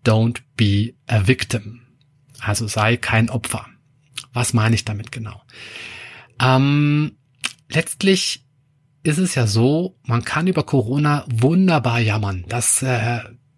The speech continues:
das, glaub ich, machen fast alle. Ja, man kann immer sagen, „Boah, und jetzt hat der, hat die Merkel oder der Söder oder wer auch immer hat schon wieder die, die ganzen Regularien verschärft. Wir dürfen nicht mehr raus, fünfzehn Kilometer Leine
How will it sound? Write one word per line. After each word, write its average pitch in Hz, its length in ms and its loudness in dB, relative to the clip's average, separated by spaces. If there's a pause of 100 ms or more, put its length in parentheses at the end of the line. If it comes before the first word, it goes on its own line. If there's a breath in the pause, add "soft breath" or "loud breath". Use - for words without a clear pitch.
das, 120 200 -4
glaub 117 200 -2
ich, 117 160 -2
machen 113 360 -2
fast - 460 -10
alle. 233 440 0 (280)
Ja, 147 160 -2
man 135 160 -2
kann 123 160 0
immer 160 160 -2
sagen, 131 340 -2
„Boah, 170 640 -2
und 123 160 -2
jetzt - 180 -8
hat - 240 -10
der, 110 180 -2 (520 loud breath)
hat - 180 -12
die 170 80 0
Merkel 156 480 0
oder 131 160 -2
der 131 140 2
Söder 151 400 2
oder 131 160 -2
wer 160 120 -2
auch - 80 -6
immer 165 220 -2
hat 151 160 -2
schon 135 140 -2
wieder 131 160 -2
die, 123 260 0 (460 loud breath)
die 127 80 -4
ganzen 127 420 -2
Regularien 135 680 0
verschärft. 143 640 -2
Wir 127 120 -8
dürfen 123 240 -2
nicht 127 160 0
mehr 131 100 -2
raus, 156 380 -2
fünfzehn 180 400 0
Kilometer 151 440 -2
Leine 143 600 0